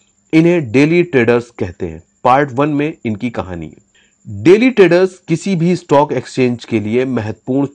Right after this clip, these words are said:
चारा है। इनकी ही वजह से मार्केट में लिक्विडिटी रहती है। भारत के औसत सत्तर हजार करोड़ डेली टर्नओवर का नब्बे परसेंट भाग यही ट्रेडर्स खरीदते बेचते हैं। पांच करोड़ में इनकी संख्या साढ़े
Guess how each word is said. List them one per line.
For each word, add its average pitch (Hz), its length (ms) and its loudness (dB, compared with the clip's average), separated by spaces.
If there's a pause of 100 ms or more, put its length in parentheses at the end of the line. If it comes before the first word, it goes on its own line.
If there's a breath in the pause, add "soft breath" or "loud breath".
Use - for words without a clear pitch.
चारा 95 280 -2
है। 92 200 -20 (600)
इनकी 220 400 2
ही 233 240 2
वजह 135 320 0
से 156 180 -4
मार्केट 120 500 -4
में 131 140 -2
लिक्विडिटी 143 680 -4 (260 soft breath)
रहती 101 400 -4
है। 78 120 -12 (280 soft breath)
भारत 131 500 0
के 233 80 2 (120)
औसत 143 340 0
सत्तर - 460 -4
हजार 120 440 0
करोड़ 120 460 -2
डेली 135 440 0
टर्नओवर 120 580 -2
का 107 180 -8
नब्बे 120 400 -2
परसेंट 113 420 -6
भाग 113 280 -4 (280 loud breath)
यही 151 480 2
ट्रेडर्स 123 480 0
खरीदते 107 480 -4
बेचते 90 360 -8
हैं। 82 140 -18 (600)
पांच 180 260 0
करोड़ 170 260 0
में 175 160 -2
इनकी 147 260 -2
संख्या 135 360 -6
साढ़े 123 400 -2